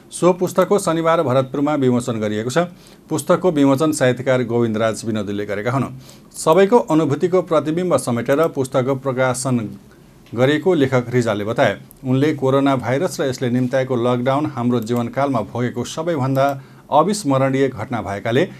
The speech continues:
यसलाई कसैले पनि भुल्न नसक्ने बताए। किताबमा दुई हजार छिहत्तर चैत एघारदेखि दुई हजार सतहत्तर जेठ बत्तीससम्म गरिएको कठिन लकडाउनको सन्दर्भ समेटिएको साहित्यकार बालकृष्ण थपलियाले बताए।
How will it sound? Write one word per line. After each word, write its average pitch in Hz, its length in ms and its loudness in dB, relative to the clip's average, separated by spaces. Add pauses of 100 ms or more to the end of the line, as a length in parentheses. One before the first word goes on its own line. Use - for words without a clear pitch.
(180)
यसलाई 139 320 2
कसैले 185 340 0
पनि 185 220 -2
भुल्न 117 320 -2
नसक्ने 107 340 -6
बताए। 120 340 2 (340)
किताबमा 180 380 2
दुई 156 120 0
हजार 147 240 0
छिहत्तर 151 480 -2
चैत 143 340 -4
एघारदेखि 139 600 -2
दुई 135 120 0
हजार 131 200 2
सतहत्तर 131 580 -4
जेठ 120 240 0
बत्तीससम्म 123 560 -6
गरिएको 110 400 -2 (240)
कठिन 185 400 0
लकडाउनको 139 560 2
सन्दर्भ 135 540 0
समेटिएको 120 560 -4
साहित्यकार 117 500 -4
बालकृष्ण 104 560 -6
थपलियाले 101 400 -8
बताए। 107 320 -2